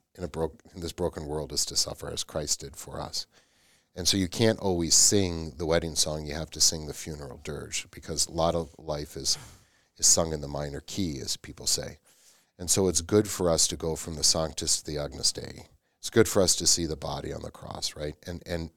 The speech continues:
and stop just pretending like everything's okay. And for, and, and the reason for that is, and why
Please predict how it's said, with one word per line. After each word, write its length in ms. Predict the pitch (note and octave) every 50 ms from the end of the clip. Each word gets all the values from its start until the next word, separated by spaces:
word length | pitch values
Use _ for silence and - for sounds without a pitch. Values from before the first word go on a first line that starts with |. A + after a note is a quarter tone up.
| _ -
and 140 | F2 D#2
stop 380 | - - - F#2 F2 F#2+ - -
just 240 | - F2+ D#2+ - -
pretending 520 | - E2+ D2+ - - F2+ E2+ D#2+ D#2+ D#2+
like 200 | D2+ D2 C#2 -
everything's 480 | D#2 C#2 C#2+ C#2+ - - C#2+ C2+ - -
okay. 400 | D#2+ E2 - - G#2+ G2 D#2 - - - - - - - -
And 160 | F2+ F#2+ F#2 -
for, 120 | - F#2+ - -
and, 240 | - F#2 E2+ D#2+ -
and 160 | - F2+ F2
the 60 | E2 D2+
reason 400 | D2 F2+ A2+ D3 D#3 E3 A2+ -
for 180 | - F2 D#2+
that 260 | D2+ D2 C#2 C#2 -
is, 300 | - - D2+ C2+ C#2 -
and 160 | - D#2 D#2+ D#2+
why 240 | D#2+ D#2 D2+ C#2+